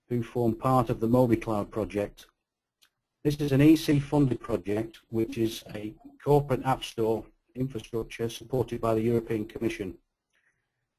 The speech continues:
It consists of an application container deployed in a smartphone or tablet connecting to corporate systems via the cloud-hosted platform.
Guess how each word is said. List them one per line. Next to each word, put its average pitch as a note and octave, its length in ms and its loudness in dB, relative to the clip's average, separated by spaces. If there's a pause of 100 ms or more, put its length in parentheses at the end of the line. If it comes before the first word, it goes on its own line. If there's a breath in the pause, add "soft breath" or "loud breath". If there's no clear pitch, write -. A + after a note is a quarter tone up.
(340)
It - 160 -14
consists D3 460 4
of C3 60 0
an C3 80 6
application C3+ 800 0 (280)
container A#2+ 480 0
deployed A#2 720 4
in A2+ 100 -2
a A#2 40 0
smartphone A#2 680 -2
or G#2+ 200 0
tablet A2 440 -6
connecting A#2 480 -4
to - 80 -14
corporate A#2 460 -2
systems G2+ 560 -8
via A2 200 0
the G2 80 -4
cloud-hosted A2+ 920 -2
platform. G2+ 520 -10